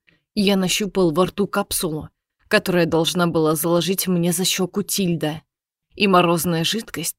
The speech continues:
тотчас вернула мое тело к настоящей жизни. Я чувствовал, как кровь теплом разбегается по венам, как отвыкшие от дыхания легкие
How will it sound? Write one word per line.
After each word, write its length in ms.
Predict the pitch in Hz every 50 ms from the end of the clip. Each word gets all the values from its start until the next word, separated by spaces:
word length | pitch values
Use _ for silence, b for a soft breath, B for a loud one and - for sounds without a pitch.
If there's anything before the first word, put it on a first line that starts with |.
| _
тотчас 560 | - 220 226 226 _ - - - 202 180 - -
вернула 520 | 196 190 190 180 202 202 196 196 190 180
мое 260 | 175 170 165 165 170
тело 380 | 160 - - 208 202 196 175 160
к 100 | - -
настоящей 680 | 180 175 - - - 175 170 170 170 - - - 190
жизни. 560 | 175 - 175 170 151 - 165 160 165 170 170 _ _ _ _ _ _ _ _ _ _ _ _ _ _ _ _ _ _ _
Я 180 | 214 185 190 175
чувствовал, 640 | - - - 196 185 - - - 165 165 151 156 156
как 240 | - - 175 - _
кровь 300 | - - 175 185 175 -
теплом 560 | - - 180 175 - - 180 180 175 180 180 -
разбегается 800 | - 202 185 185 156 165 165 165 151 170 170 170 165 - - 175
по 160 | - 180 175
венам, 380 | 170 165 160 160 160 165 170 - _ _ b b b b b b b _
как 200 | - 220 202 -
отвыкшие 680 | 196 - - 175 196 208 175 - - - - 185 180 170
от 280 | - - 185 165 156
дыхания 560 | 151 190 175 - - 190 190 185 185 175 170 165
легкие 600 | 160 170 180 185 - - - 190 180 165 -